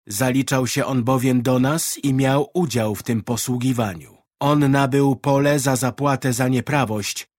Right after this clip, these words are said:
i, spadłszy głową w dół, pękł na pół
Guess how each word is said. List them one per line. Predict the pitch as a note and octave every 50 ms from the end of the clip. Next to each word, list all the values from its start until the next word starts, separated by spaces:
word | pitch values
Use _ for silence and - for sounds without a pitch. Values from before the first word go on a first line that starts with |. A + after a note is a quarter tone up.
| _ -
i, | - D3 D3+ C#3+
spadłszy | - - - E3+ E3 E3 D#3+ E3 D#3+ D#3 D3+ C#3 - - D3+
głową | B2 B2 C#3 D3+ D#3 D3+ D#3 D3
w | B2+ A2+
dół, | A2 C3+ E3 D#3+ C3+ A#2 G#2+ F#2+ - _ _ _ _ _ _ _ _ _
pękł | - C#3 D3 D3+ D#3 C3 C3+ C#3+ D3
na | C#3+ C#3+ C3+ B2+
pół | C3 - E3 C#3+ G#2 F2+ E2+ D#2+